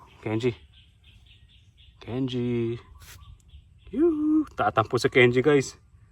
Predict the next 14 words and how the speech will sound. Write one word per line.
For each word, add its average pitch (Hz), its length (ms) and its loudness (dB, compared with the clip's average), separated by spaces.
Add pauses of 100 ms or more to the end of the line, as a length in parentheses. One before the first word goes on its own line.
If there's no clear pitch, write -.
(400)
<laughs> - 1300 -4
Nagtatampo 160 720 0
siya, 170 240 2
oh. 233 80 -10 (800)
<laughs> - 80 -6 (1120)
Galit 127 260 -6
si 135 80 -8
Kenji. 135 560 0 (1300)
<laughs> 151 80 0 (720)
Nilabas 113 260 -2
ko 120 140 0
daw 117 80 4
kasi 113 240 2
siya. 123 240 4